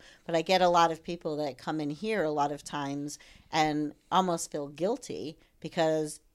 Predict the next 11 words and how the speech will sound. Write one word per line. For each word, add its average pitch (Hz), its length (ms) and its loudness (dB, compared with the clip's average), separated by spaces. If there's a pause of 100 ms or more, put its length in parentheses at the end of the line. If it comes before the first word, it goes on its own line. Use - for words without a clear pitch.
they're 160 120 -2
Catholic, 151 600 -4
and 139 120 -12
they 120 60 -10
go, 131 140 -8
"I'm, 139 160 -10 (100)
I'm 131 140 -8
Catholic, 127 720 -8 (120)
and, 139 220 -14 (400)
you 151 120 -4
know, 131 280 -2